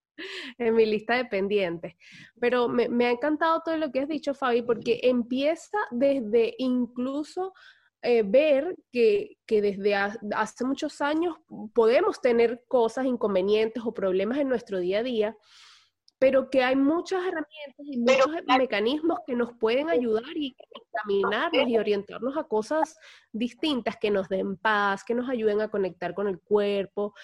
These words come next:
Speaker 1: que te, incluso te conecten como con otras cosas, como tú comentabas, a la femineidad.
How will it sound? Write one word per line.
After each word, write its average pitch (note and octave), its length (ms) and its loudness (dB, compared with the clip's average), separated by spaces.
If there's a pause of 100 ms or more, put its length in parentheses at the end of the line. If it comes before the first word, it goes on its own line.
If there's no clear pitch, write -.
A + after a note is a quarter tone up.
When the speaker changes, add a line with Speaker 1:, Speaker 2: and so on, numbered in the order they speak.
(220)
Speaker 1:
que G#3 140 0
te, G#3 180 -2
incluso G#3 520 0
te A3 120 -4
conecten G3 460 -2
como A3 280 -2
con F3+ 240 -4
otras F#3+ 340 -6
cosas, G3+ 500 -2
como F#3+ 480 0
tú F#3+ 80 -4
comentabas, G3+ 540 -4
a A3 80 0
la G#3 100 0
femineidad. G3+ 840 -4